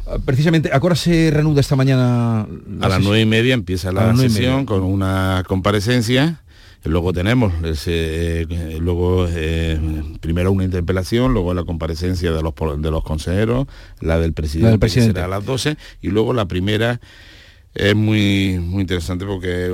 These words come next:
Speaker 2: la propuesta de crear una mesa de trabajo
Speaker 1: Sí,
Speaker 2: con
Speaker 1: de
Speaker 2: el
Speaker 1: esto
Speaker 2: tema
Speaker 1: quiero que,
Speaker 2: de la, de la
Speaker 1: que me
Speaker 2: violencia.
Speaker 1: hable, porque no, no paramos. Esta mañana
Speaker 2: No paramos,
Speaker 1: mismamente,
Speaker 2: no paramos.
Speaker 1: una joven en Torremolinos, que supuestamente tiene todos los,
Speaker 2: Supuestamente.
Speaker 1: tiene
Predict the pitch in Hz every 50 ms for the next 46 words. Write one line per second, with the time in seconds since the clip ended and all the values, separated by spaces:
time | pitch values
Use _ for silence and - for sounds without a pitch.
0 | 90 87 92 90 87 85 - 85 82 82 98 104 95 - - 107 104 101 92 95
1 | 92 92 92 95 95 92 92 92 92 90 - 92 90 85 85 85 90 92 95 110
2 | - 185 156 139 147 - - 147 92 139 139 131 85 127 117 110 107 92 - 101
3 | 101 90 92 87 90 90 131 127 117 117 113 107 101 95 98 95 80 113 110 92
4 | - 110 113 131 143 139 127 120 117 117 123 143 123 107 113 120 147 143 127 117
5 | 107 127 - - 131 123 123 131 131 127 127 131 127 127 127 123 131 139 147 147
6 | 143 - 160 170 170 160 - 73 73 71 73 - - 127 135 131 131 127 127 123
7 | 123 120 117 104 - - 143 156 156 151 160 160 165 165 151 - 127 127 117 123
8 | 123 120 117 120 127 156 165 175 180 180 190 190 - - - - - 120 95 117
9 | 117 - - 117 117 110 101 117 95 110 104 104 101 - 110 104 98 107 107 107
10 | 117 117 117 113 95 92 87 80 78 123 127 127 131